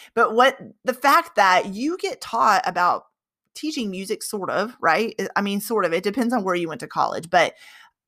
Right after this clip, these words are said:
and, and that's not even the only dependent. It, it, there's a lot of things that they don't teach you, which is, a lot of it is, here's what to do in the music room. Here's the songs to teach. Here's,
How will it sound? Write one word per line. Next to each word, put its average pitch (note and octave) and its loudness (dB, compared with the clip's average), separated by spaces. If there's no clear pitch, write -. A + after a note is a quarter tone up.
and, F3+ 0
and G#3+ 4
that's B3+ 2
not A3+ 6
even G3+ 0
the F#3 0
only F#3+ -4
dependent. F#3+ -2
It, F#3 2
it, F3 4
there's G#3 2
a G3 2
lot G#3+ 6
of F#3 0
things - -12
that F#3+ 6
they G#3 4
don't F#3+ 0
teach D#4 -4
you, D3+ -6
which F#3+ -2
is, F3+ -2
a F#3+ 0
lot C4+ 0
of G#3 -2
it E3 4
is, E3 4
here's C#4 0
what C4+ 4
to A3+ -2
do G#3+ 0
in G3+ 2
the F#3 -2
music E3+ -4
room. E3+ -2
Here's A#3+ 2
the B3 -2
songs F3+ 4
to - -4
teach. E3 -4
Here's, F#3 0